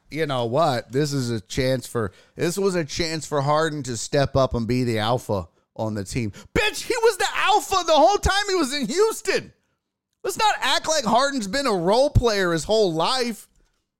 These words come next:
Once he got out of O K C and left there and got to Houston, he was the alpha. He's always been the alpha.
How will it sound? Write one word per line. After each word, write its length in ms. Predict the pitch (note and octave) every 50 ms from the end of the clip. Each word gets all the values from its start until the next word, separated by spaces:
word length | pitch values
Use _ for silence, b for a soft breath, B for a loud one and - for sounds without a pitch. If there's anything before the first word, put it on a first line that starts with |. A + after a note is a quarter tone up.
| -
Once 280 | - G#3+ C#4 D4 D4 A3
he 80 | D4 C4+
got 220 | B3+ C#4 C4+ C4+
out 160 | C4 B3 B3+
of 80 | A#3+ F#3+
O 160 | G3+ B3+ C#4
K 220 | A#3 - C4 B3+ A#3
C 260 | - - B3+ C4 C4
and 80 | B3 A#3
left 300 | A#3+ B3+ C4 - - B3
there 340 | C4 C#4 C#4 C4+ C4 B3 b b b b
and 180 | - G3+ F3+
got 200 | B3 A#3+ B3+ B3
to 60 | B3
Houston, 520 | A3 F#3 G#3+ B3 C#4 D4 - - A3 A3 G#3 b b b
he 160 | - D4+ E4
was 200 | E4 E4+ E4+ B3
the 120 | C#4+ C#4 C#4
alpha. 420 | C#4+ D#4 F4 E4 - - D3 - b b
He's 180 | b D4 D#4 C4+
always 460 | D4+ D#4 E4+ F#4 F#4 F4+ E4 A#3 F#3
been 240 | F3 C4+ C#4+ D4+ D4
the 120 | C#4 A3
alpha. 520 | G3 G3+ C4 D#4 G4+ - - C#4+ F3+ -